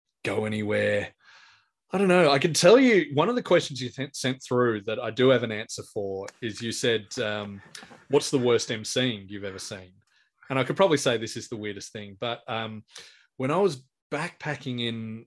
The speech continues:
Los Angeles in two thousand five, on my way to the U K to go live and do comedy for a bit, um, you know, I went through America and just had a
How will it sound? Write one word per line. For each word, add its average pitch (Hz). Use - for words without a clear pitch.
Los 110
Angeles 113
in 104
two 139
thousand 120
five, 107
on 120
my 123
way 131
to 131
the 120
U 113
K 107
to -
go 113
live 107
and 98
do 101
comedy 101
for 107
a 95
bit, 98
um, 107
you 127
know, 104
I 104
went 127
through 117
America 104
and 107
just 107
had 110
a 98